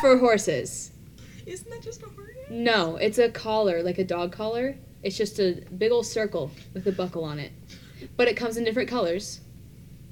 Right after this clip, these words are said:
Speaker 1: and you can print your own picture on it.
Speaker 2: You did this for why? <laughs>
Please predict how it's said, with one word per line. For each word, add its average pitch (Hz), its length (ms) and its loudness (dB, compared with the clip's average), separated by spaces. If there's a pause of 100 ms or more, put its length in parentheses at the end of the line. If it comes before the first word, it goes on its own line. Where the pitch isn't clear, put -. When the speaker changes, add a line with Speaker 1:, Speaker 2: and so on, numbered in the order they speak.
(120)
Speaker 1:
and 214 160 0
you 214 60 0
can 214 120 -2
print 208 200 0
your 196 100 2
own 190 200 -2
picture 202 420 -4
on 156 140 -6
it. - 120 -14 (1300)
Speaker 2:
You 247 180 2
did 277 140 -6
this 269 180 -12
for - 140 -12
why? 254 260 -12 (180)
<laughs> - 140 2